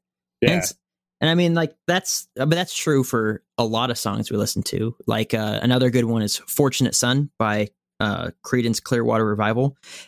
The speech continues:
Speaker 2: Everyone kinda
Speaker 1: Mm.
Speaker 2: listens to that song and they're just like, like, "This is a patriotic song." But quite literally in the lyrics, they're saying that I am not the one that was born with the silver spoon in my mouth. You know, I am not some rich man's son.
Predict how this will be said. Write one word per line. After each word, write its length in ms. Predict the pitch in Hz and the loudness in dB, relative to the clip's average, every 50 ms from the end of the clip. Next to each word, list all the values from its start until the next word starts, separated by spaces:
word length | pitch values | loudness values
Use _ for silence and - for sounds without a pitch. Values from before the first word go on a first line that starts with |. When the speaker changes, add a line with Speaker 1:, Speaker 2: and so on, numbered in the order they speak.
| - | -2
Speaker 2:
Everyone 300 | - 123 135 143 147 143 131 | 0 2 2 4 4 4 4
kinda 200 | 180 180 165 139 | 4 2 2 2
Speaker 1:
Mm. 40 | |
Speaker 2:
listens 260 | 127 123 - 147 123 - | 0 0 0 0 0 0
to 60 | 147 | -2
that 120 | 135 - | -2 -2
song 320 | - - 139 139 143 143 135 | -2 0 0 2 2 2 2
and 80 | 123 117 | 2 2
they're 120 | 113 117 | 2 0
just 220 | 107 117 - - - | 0 0 -2 0 -2
like, 260 | 117 107 107 104 - _ - _ _ _ - | -2 -2 -2 -6 -8 _ -20 _ _ _ -2
like, 260 | - 127 113 110 - - | 0 0 0 0 -2 -2
"This 180 | - 175 - | -2 0 0
is 80 | 160 131 | 0 -2
a 60 | 127 | -2
patriotic 640 | - - 180 175 165 - 160 160 156 143 127 131 | 0 2 2 2 2 0 2 2 2 2 0 -2
song." 420 | - - - 190 160 127 117 110 107 _ - _ - | -2 -2 0 0 0 0 0 -2 -6 _ -14 _ -4
But 180 | - 180 - - | -4 -4 -4 -4
quite 320 | - - 220 240 226 185 165 | -4 0 0 0 0 0 0
literally 600 | 185 196 214 208 208 190 170 160 143 147 127 123 | 0 2 4 4 4 4 4 4 4 4 4 2
in 120 | 160 170 | 2 2
the 80 | 170 156 | 4 4
lyrics, 460 | 160 165 175 180 156 139 127 - - | 4 4 4 4 2 2 0 0 0
they're 140 | - 135 135 | 0 2 2
saying 500 | - - - 156 151 147 139 135 131 120 | 2 2 2 2 2 2 2 2 2 2
that 280 | 127 123 123 110 - _ _ - | 2 0 0 -2 -4 _ _ -4
I 180 | - 139 151 170 | 0 0 2 4
am 280 | 170 165 151 139 135 131 | 4 4 4 6 6 6
not 320 | 135 139 151 147 - - | 6 4 2 0 -2 0
the 120 | - 123 | 0 2
one 540 | 123 123 127 131 131 117 110 104 101 107 113 - - | 2 4 2 2 2 2 2 2 0 0 -2 -2 -2
that 140 | 127 120 - | -4 -2 -2
was 120 | 107 117 110 | -2 -4 -2
born 380 | 113 127 123 127 127 123 117 | 0 2 2 4 4 4 4
with 100 | 113 110 - | 2 2 0
the 60 | 113 | 0
silver 360 | - - 143 123 120 - 113 | 0 0 0 0 0 -2 -2
spoon 340 | - - - - 139 135 131 | -2 -2 2 2 2 4 4
in 80 | 127 117 | 4 2
my 160 | 107 104 104 | 2 2 2
mouth. 480 | 104 101 101 101 98 95 107 - - _ - | 2 2 2 2 0 -2 -4 -6 -6 _ 2
You 120 | 127 123 | 2 4
know, 200 | 120 117 113 113 - | 4 2 2 2 2
I 460 | 120 123 127 131 135 131 131 127 127 _ _ _ _ - | 2 2 2 4 4 4 4 2 0 _ _ _ _ -2
am 200 | - 120 120 120 | 0 2 4 6
not 320 | 123 131 139 139 139 135 - | 6 6 4 2 2 0 -2
some 300 | - - - 139 123 120 | -2 0 2 4 4 4
rich 220 | 120 135 - - - | 4 4 2 2 2
man's 340 | 127 120 117 117 110 113 - | 2 2 4 4 2 2 2
son. 420 | - - 120 113 113 110 110 113 | 2 2 2 2 2 2 2 0